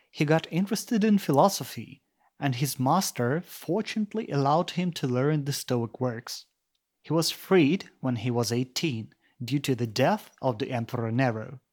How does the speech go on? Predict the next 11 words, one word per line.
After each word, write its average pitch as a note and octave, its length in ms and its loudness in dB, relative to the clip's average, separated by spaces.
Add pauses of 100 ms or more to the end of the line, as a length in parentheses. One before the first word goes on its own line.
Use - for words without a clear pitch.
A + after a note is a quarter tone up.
(100)
and C#3+ 200 -2
started B3 500 0
to - 160 -10
teach D#3 280 -2
philosophy D3+ 600 0
in A#2 120 -2
Rome. A#2 400 -4 (480)
About D3+ 280 4
twenty-five E3+ 640 2
years A2+ 480 -6
later, D3+ 600 -4